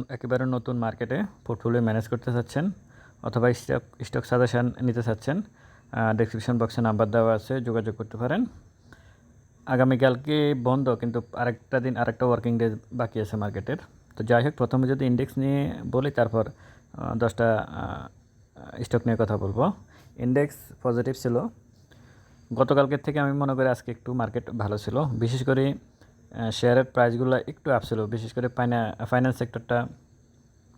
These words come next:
খুবই ভালো করছে আজকে। <clears throat> সেদিক বিবেচনা করে, আহ, ইনডেক্সও পজিটিভ ছিল, আহ, মার্কেটও মোটামুটি ভালো ছিল।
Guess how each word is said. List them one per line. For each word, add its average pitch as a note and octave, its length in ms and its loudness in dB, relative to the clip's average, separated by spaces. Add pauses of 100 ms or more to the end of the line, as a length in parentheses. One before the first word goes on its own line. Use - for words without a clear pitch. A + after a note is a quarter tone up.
(440)
খুবই B2+ 220 6
ভালো A2+ 220 4
করছে G#2+ 220 -6
আজকে। E3 240 -6 (1080)
<clears throat> F3 280 6
সেদিক B2+ 260 2
বিবেচনা C3 380 4
করে, B2+ 260 2
আহ, A2+ 580 -6
ইনডেক্সও B2 360 0
পজিটিভ A#2+ 360 0
ছিল, D#3+ 200 -2
আহ, - 1120 -8
মার্কেটও A#2 380 2
মোটামুটি B2 640 2 (400)
ভালো G#2+ 220 0
ছিল। G2+ 160 -10